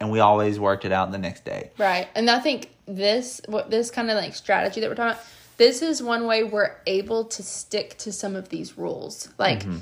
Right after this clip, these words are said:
Speaker 2: stay focused on the issue. Don't cuss. Don't, like, you know, use things as leverage against the other. Because,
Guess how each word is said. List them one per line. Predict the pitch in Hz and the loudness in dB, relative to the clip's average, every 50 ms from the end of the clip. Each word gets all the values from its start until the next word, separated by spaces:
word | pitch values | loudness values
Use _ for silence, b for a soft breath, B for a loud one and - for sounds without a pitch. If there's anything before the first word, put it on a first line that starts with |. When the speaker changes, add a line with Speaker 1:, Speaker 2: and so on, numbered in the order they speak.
| - - | -10 -8
Speaker 2:
stay | - - 233 220 208 | -2 0 0 2 2
focused | 220 202 196 - 202 190 208 | 2 2 0 0 -2 -4 -4
on | 190 | -4
the | 202 - - | -4 -4 -6
issue. | 185 - - 202 - | -8 -8 -8 -8 -10
Don't | - 190 - - 196 190 190 - - | -10 -6 0 0 0 0 0 -4 -8
cuss. | - - 196 170 165 180 190 - - - - - - b b b b b b b | -8 -4 -2 -2 -2 -2 -4 -8 -8 -8 -8 -10 -12 b b b b b b b
Don't, | 226 220 208 202 196 196 190 - - | 2 2 4 4 2 0 -2 -2 -2
like, | 196 190 180 170 175 - - - _ - | 0 0 0 0 -4 -8 -16 -14 _ -4
you | 214 202 | -2 -2
know, | 190 180 175 | -2 -2 -2
use | 175 180 196 196 190 185 185 | -4 -4 -4 -6 -6 -6 -6
things | - 190 185 190 185 | -6 -6 -6 -6 -6
as | 190 185 185 - | -6 -8 -6 -4
leverage | 175 165 - - - 160 160 - 220 | -4 -4 -4 -4 -8 -10 -10 -8 -10
against | 214 - - - - - | -12 -12 -12 -14 -8 -6
the | - | -4
other. | 196 175 180 | -4 -2 -4
Because, | 175 - 196 196 208 196 196 190 185 185 | -4 -6 -6 -4 -2 0 0 0 0 -2